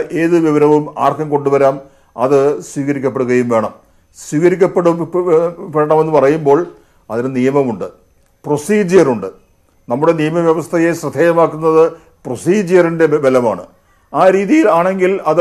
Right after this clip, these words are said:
വിചാരണ കോടതിയെ ബോധ്യപ്പെടുത്താം. ഇന്ന് സുപ്രീം കോടതിയും പറഞ്ഞിരിക്കുന്നത് തന്നെയാണല്ലോ, വിചാരണ കോടതിയെ ബോധ്യപ്പെടുത്തി കൂടുതൽ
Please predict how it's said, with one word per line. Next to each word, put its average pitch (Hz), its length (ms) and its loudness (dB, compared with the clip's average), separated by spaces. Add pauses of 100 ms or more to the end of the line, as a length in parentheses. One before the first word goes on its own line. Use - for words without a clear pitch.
വിചാരണ 170 340 2 (100)
കോടതിയെ 175 360 4
ബോധ്യപ്പെടുത്താം. 160 560 0 (540)
ഇന്ന് 156 240 2
സുപ്രീം 160 320 -2
കോടതിയും 165 360 2
പറഞ്ഞിരിക്കുന്നത് 156 580 0
തന്നെയാണല്ലോ, 156 460 0 (580)
വിചാരണ 160 420 2
കോടതിയെ 160 340 2 (140)
ബോധ്യപ്പെടുത്തി 160 600 0 (420)
കൂടുതൽ 165 280 2